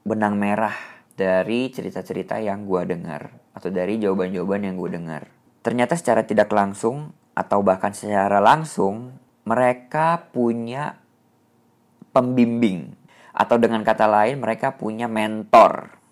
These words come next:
Ya, kalau berkaca kepada diri gua di tahun dua ribu tiga belas pada saat gua kuliah dan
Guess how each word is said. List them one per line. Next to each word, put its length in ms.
Ya, 400
kalau 320
berkaca 880
kepada 880
diri 320
gua 560
di 320
tahun 320
dua 160
ribu 240
tiga 240
belas 640
pada 160
saat 240
gua 160
kuliah 560
dan 400